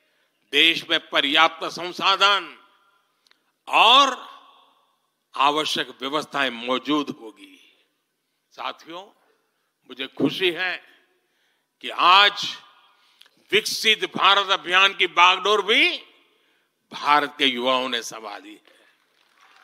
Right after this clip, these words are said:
पिछले डेढ़ साल में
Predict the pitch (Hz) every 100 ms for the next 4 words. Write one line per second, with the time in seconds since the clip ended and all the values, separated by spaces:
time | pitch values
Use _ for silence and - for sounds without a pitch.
0 | _ - - - - - - - - 254
1 | 285 302 320 311 302 320 330 339 294 311
2 | 320 311 302 226 139